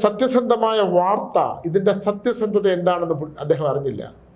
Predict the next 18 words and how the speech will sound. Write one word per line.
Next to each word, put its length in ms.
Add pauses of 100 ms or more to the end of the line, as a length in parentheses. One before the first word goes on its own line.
(1120)
ഞാനിരിക്കുമ്പോൾ 680
തന്നെ 220 (300)
ഇതിൻ്റെ 320
ഒരു 160
എപ്പിസോഡ് 440
കഴിയുമ്പോൾ 440 (1040)
എനിക്ക് 180 (360)
ആ, 40 (180)
ആ 40 (120)
ഫിജോ 200 (100)
ഹാരിസ് 360
എന്ന് 140
പറഞ്ഞ് 220
എന്നോടൊപ്പം 480
ഉണ്ടായിരുന്ന, 440 (100)
ഇദ്ദേഹത്തെ 400
അറിയാവുന്ന 440 (800)
ആ 20